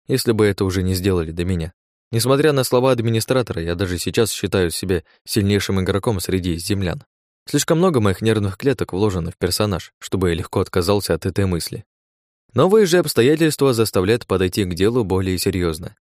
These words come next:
Куда уж серьёзнее. На счету только моих денег уже полмиллиона галу,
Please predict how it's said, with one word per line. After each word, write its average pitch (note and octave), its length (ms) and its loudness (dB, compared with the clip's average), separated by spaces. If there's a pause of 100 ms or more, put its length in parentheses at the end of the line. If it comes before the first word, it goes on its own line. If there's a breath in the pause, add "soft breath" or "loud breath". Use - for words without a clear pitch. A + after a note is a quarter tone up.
Куда F#2+ 300 2
уж A#2 140 0
серьёзнее. G2 600 -2 (420 loud breath)
На G#2+ 140 0
счету C3+ 240 2
только B2+ 260 2
моих B2 240 2
денег A#2+ 320 -2
уже G#2 180 0
полмиллиона A2+ 600 0
галу, F2+ 320 -4